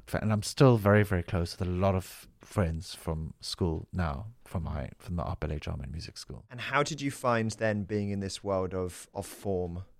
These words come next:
Speaker 2: and technique?
Speaker 1: Yeah, then starting to learn ballet and starting to really get down to the basics. That was, that was tough because I had a lot of catching up to do.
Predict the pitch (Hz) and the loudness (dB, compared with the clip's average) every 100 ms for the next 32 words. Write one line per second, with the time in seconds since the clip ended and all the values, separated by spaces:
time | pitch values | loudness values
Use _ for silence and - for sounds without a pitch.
0 | - 95 92 - - - 90 - - - | -12 -8 -6 -8 -12 -10 -10 -10 -16 6
1 | 113 98 - - 110 107 - 110 101 - | 10 10 8 0 2 2 0 0 0 0
2 | 101 92 90 92 90 87 82 - 98 87 | 2 2 0 0 0 -2 -4 -6 -6 -4
3 | 90 - 95 - 92 98 95 87 85 - | -6 -4 -4 -4 -4 2 4 4 -2 -2
4 | 85 82 - 82 78 87 - 73 - - | -2 -2 -6 -6 -4 -4 -4 -6 -6 -12
5 | - - - - - - _ 120 - 110 | -12 -16 -20 -20 -20 -20 _ 6 6 2
6 | - - - _ _ 120 - 104 - 98 | 0 -6 -8 _ _ 2 2 -2 -2 -2
7 | 82 - - - - 104 104 101 107 101 | -2 -4 -18 -20 -8 -2 0 2 4 4
8 | 95 - - 107 - 90 92 - 104 107 | 2 0 -4 -4 -2 -2 -2 -2 0 2
9 | 131 | 2